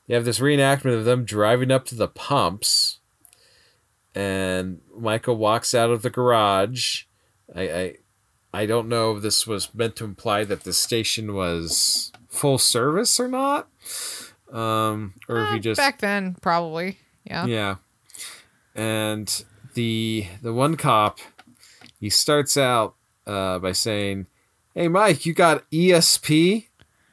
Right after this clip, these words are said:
Speaker 1: And they kind of mention in the segment, they're very delicate in, uh, em-, suggesting that Mike's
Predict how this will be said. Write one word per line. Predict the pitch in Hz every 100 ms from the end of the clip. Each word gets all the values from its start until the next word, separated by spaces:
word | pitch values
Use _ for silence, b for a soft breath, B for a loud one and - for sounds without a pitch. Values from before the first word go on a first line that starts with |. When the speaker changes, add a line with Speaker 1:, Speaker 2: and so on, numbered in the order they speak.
| b b b b b _
Speaker 1:
And | 107 110 110 107 - -
they | 127 139 143 135
kind | - 151 170
of | 143 113
mention | 120 117 113 - 117
in | 104
the | 98
segment, | 92 - 101 92 90 82
they're | 90
very | 95 98
delicate | 90 92 85 80 - 82 73
in, | - 82 80 76 - -
uh, | - 80 78 -
em-, | - - _ _ - _ _ _ _ _ B B B B B
suggesting | - - 117 101 -
that | 101 87
Mike's | 90 95 92 - - -